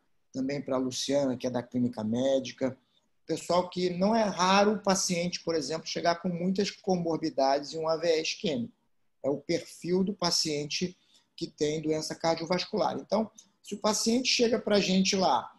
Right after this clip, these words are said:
com uma clínica de A V E lá, chegou com a boca torta pra gente, mas ele tem, é, algum quadro, por exemplo, na carótida, né? Uma obstrução parcial da carótida, você sabe disso, ou alguma,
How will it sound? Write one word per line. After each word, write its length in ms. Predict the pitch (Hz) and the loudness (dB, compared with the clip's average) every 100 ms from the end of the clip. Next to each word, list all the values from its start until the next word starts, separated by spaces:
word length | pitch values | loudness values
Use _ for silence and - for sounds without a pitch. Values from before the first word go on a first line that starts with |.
| _ _ | _ _
com 80 | 160 | -8
uma 220 | 165 151 | -4 -6
clínica 480 | - 180 202 220 220 | -4 2 2 2 2
de 100 | 190 | 2
A 40 | 196 | 2
V 140 | 185 | 4
E 140 | 190 | 6
lá, 200 | 190 143 | 6 4
chegou 240 | 117 135 165 | 2 -4 -4
com 120 | - | -2
a 40 | |
boca 340 | 160 196 208 214 | 2 4 4 2
torta 400 | - 190 185 190 | 4 4 4 0
pra 180 | 190 190 | 2 2
gente, 520 | 165 135 117 - - _ _ _ | 2 -2 -4 -8 -14 _ _ _
mas 220 | 151 156 | -6 -2
ele 160 | 185 185 | 0 0
tem, 520 | - 190 190 190 185 _ _ _ | 2 6 6 6 4 _ _ _
é, 360 | - 165 170 165 | 4 6 8 6
algum 500 | 165 160 190 196 190 | 4 2 2 0 2
quadro, 460 | 185 180 175 - | 4 8 6 4
por 180 | 165 165 | -6 -2
exemplo, 920 | 165 135 - 160 156 - 156 147 139 _ _ _ - | -2 -2 -6 -4 -4 -4 -4 -2 -4 _ _ _ -12
na 160 | 151 | -8
carótida, 760 | 151 147 143 151 156 - 156 156 | -4 0 2 4 4 0 -4 -4
né? 160 | 139 170 | -2 -2
Uma 180 | 160 | -2
obstrução 540 | 151 - - 131 - 143 | -4 -6 -10 -8 -6 -4
parcial 520 | - - - 143 143 | -4 -4 -2 0 0
da 80 | 131 | -2
carótida, 520 | - 131 143 156 - | -4 0 2 2 -2
você 240 | 139 - | -6 -6
sabe 320 | 135 143 143 135 | -6 -2 -2 -4
disso, 460 | 135 156 151 151 - _ - | -4 -4 -4 -10 -16 _ -2
ou 140 | 180 | 2
alguma, 580 | 175 147 170 175 165 147 | 2 0 0 2 2 -2